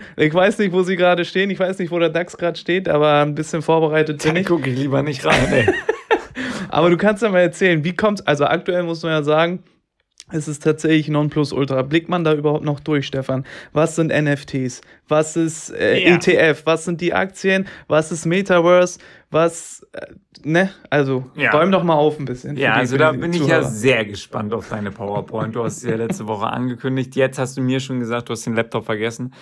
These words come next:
Speaker 2: Ähm, also es ist wirklich erfrischend, äh, dass ihr jetzt mal hier auch die Details mitkriegt, weil jetzt kann ich ihn face-to-face auflaufen lassen. Das tut richtig gut. Ähm,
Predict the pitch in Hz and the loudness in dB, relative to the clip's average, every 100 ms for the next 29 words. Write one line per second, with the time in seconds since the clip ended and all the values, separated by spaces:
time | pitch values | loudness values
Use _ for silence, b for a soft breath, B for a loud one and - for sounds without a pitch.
0 | B B B B 127 117 120 127 139 135 | B B B B -2 0 0 -2 -4 -4
1 | 135 185 190 170 143 185 175 180 156 175 | -2 -2 0 -4 -2 -4 -4 -6 -6 -6
2 | 143 147 175 165 165 165 160 165 139 160 | -4 -4 -4 -6 -6 -8 -8 -8 -8 -10
3 | - 156 151 143 190 - 131 135 131 147 | -6 -4 -4 -6 -10 -8 -10 -2 0 -2
4 | - 151 151 135 160 143 139 156 160 143 | -4 -8 -8 -10 -12 -10 -8 -8 -8 -12
5 | 151 160 156 160 139 123 113 123 117 139 | -8 -10 -8 -10 -6 -8 -6 -8 -8 -8
6 | 131 - - - 139 143 139 160 175 B | -8 -10 -18 -16 -14 -14 -10 -10 -10 B
7 | B B B B 151 147 147 151 - | B B B B -4 -2 -2 -6 -16